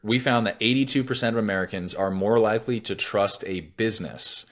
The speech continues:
if they can recognize their ownership. Eighty-two percent.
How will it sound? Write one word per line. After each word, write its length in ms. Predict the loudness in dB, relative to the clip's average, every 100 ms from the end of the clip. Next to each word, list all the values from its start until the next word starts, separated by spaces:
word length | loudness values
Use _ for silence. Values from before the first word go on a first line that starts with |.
| -20 -6
if 140 | -2 2
they 140 | 2
can 280 | 2 -2 0
recognize 920 | 2 2 -2 -2 -2 -2 -4 -6 -8 -10
their 540 | -4 0 2 0 -2
ownership. 560 | -2 -2 -2 -4 -10 -14 -20 _ _ -20 -20 -20 -20 _
Eighty-two 360 | 4 4 2 -2
percent. 340 | -2 -2 -4